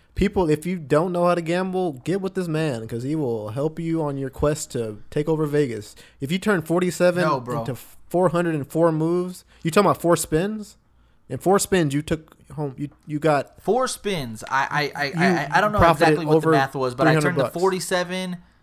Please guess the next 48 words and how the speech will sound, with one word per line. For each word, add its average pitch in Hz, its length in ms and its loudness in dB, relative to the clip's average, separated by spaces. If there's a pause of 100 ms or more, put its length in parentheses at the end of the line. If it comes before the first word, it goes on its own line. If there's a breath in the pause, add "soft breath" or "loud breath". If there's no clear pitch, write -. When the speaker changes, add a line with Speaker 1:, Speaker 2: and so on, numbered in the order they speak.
(340 soft breath)
Speaker 2:
Yeah, 139 360 0
it's, - 180 -14
well, 180 220 -2
maybe 285 160 -2
it 247 40 -2
was 190 80 -2
forty-five, 151 600 4
'cause 135 80 -12
I 131 60 0
think 170 180 -10
they 160 80 -6
only 135 120 -6
played 139 120 -6
about 113 160 -4
five. - 180 -2
So 139 80 -10
maybe 175 160 -2
I 156 60 -2
kept 160 200 -8
the 147 40 -10
two 160 140 -6
dollars, 135 260 2
put - 220 -8
forty-five, 143 640 0 (260 loud breath)
then 160 160 -6
got 151 180 -2
the 147 80 -8
ninety 139 480 -6
from 117 200 -14
the 120 60 -10
ninety, 156 440 -4
got 127 240 -4
the 117 80 -8
one 123 240 -12
eighty, 151 340 -8 (800)
I 117 80 -6
got 127 300 -8
the 117 380 -4 (180)
three 131 160 -8
sixty 175 420 -8
or 160 40 -4
whatever 156 160 -2
the 151 60 -10
math 156 280 -4
is. 151 120 -6
Somehow 220 340 2
or - 20 0
another, 143 320 -4